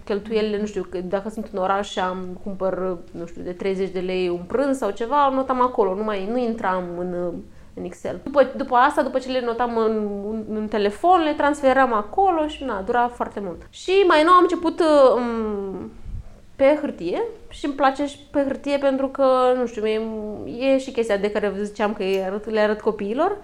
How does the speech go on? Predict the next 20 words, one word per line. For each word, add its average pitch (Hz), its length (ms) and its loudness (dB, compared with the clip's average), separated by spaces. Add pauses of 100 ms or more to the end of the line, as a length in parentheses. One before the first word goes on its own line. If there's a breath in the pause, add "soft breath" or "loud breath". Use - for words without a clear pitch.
(460 loud breath)
și, 330 560 0 (240)
nu 320 160 0
știu, 240 500 0
e 320 400 2 (680)
foarte 339 300 -4
simplu 320 540 -4
cumva, 302 340 2
adică 269 460 0
stau... 277 320 0 (180 loud breath)
Acum 339 360 2
cum 294 140 2
o 302 60 6
fac 302 140 4
pe 302 100 0
hârtie, 285 640 0 (120)
uh, 262 400 2
îl 254 600 4
iau, 269 240 4
uh, 247 500 2 (320 loud breath)
conturile 240 720 0